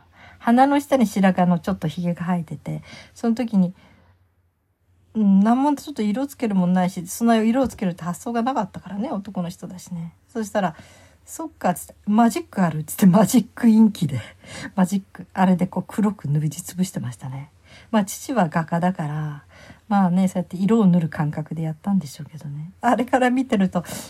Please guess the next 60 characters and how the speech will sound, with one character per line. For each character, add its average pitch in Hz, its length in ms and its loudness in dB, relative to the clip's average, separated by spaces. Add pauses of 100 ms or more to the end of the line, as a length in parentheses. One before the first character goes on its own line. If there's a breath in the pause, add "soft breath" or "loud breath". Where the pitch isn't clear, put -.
(120)
な 226 120 2
あ、 180 40 2
私 165 240 -4
も 185 140 4
同 190 80 6
じ 185 120 -2
こ 208 100 -6
と 196 60 -10
考 160 160 -6 (140)
え 156 80 -4
る 151 100 -10
な 139 200 -8
と - 80 -20
思 156 60 -20
っ - 20 -20
て、 - 80 -18
そ 170 100 -10
の 156 80 -6
パ - 160 -6
ス - 120 -12
テ - 120 -20
ル - 140 -20
で。 - 140 -20 (840 soft breath)
う 156 40 -4
ん。 139 160 -8 (180)
パ 240 140 2
ス - 60 -14
テ 185 140 -4
ル 165 200 -10
を 175 140 -4
ほ 165 60 -4
ん 170 60 -4
と 180 80 -4
色 175 220 -2
を 180 40 -2
作 - 260 -12
っ - 20 -4
た 170 180 -8
後 160 160 -10
に 208 140 2
娘 175 300 -2
が 160 80 -4
綿 190 240 4
棒 151 180 -6
で、 143 200 -12 (240 soft breath)
そ - 140 -8
れ 185 80 0
を 175 100 0
ま-、 180 180 2 (160)
眉 190 240 4
毛 160 100 -10
に 143 160 -8
ぼ 175 120 2
や 190 120 4
か 202 120 -4
し - 80 -8
て - 80 -14
く - 100 -20
れ 147 80 -12
て。 - 200 -20